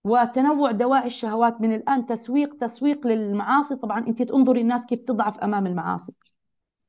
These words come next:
ذكر الشيخ عبد الرزاق بن محسن البد-، البدر بعض الأمور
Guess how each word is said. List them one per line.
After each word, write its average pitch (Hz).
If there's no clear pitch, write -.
ذكر 349
الشيخ 311
عبد 226
الرزاق 233
بن 208
محسن 233
البد-، 202
البدر 220
بعض 269
الأمور 254